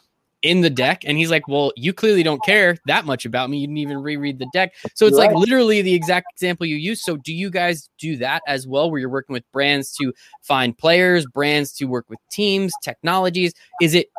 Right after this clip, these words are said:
Speaker 1: it's, it's all encompassing in the sports world, I'm assuming?
Speaker 2: Well, we started sports, then, then we're everywhere now. So how it's,
Speaker 1: Okay.
Speaker 2: how it really got into the non-sports world is the Yankees were pitching to a client and, and they fell in love with the deck and asked to introduce.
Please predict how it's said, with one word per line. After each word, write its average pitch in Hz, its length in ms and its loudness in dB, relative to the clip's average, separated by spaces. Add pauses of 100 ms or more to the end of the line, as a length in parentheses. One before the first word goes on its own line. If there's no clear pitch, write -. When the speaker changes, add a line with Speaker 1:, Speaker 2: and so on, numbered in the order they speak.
(180)
Speaker 1:
it's, - 320 -2 (100)
it's 139 120 -2
all 175 240 4
encompassing 175 460 -2
in 196 80 -2
the 196 120 0
sports 202 320 -6
world, 214 180 -2
I'm 208 100 -6
assuming? 220 320 -8 (340)
Speaker 2:
Well, 202 140 8
we 254 140 8
started 233 460 6
sports, 196 380 -2
then, 180 240 2
then 185 140 4
we're 180 120 6
everywhere 147 400 2
now. 110 300 -10 (160)
So - 200 -2
how 190 220 4
it's, - 180 -6
Speaker 1:
Okay. - 140 -6
Speaker 2:
how 190 140 4
it - 80 -2
really 196 260 6
got 170 220 6
into 165 220 -2
the 147 80 -2
non-sports 143 760 -6
world 131 320 -4
is 120 140 -8
the 135 120 -14
Yankees 135 440 -10
were 131 120 -4
pitching 123 340 -10
to 127 100 -4
a 120 60 -6
client 139 400 -4 (480)
and, 127 360 0 (120)
and 127 480 -2
they 139 120 4
fell 135 280 4
in 127 80 -2
love 127 400 4
with 127 160 -8
the 113 100 -2
deck 156 400 2 (460)
and 127 100 -2
asked 127 440 0
to 120 280 -2
introduce. 143 680 -2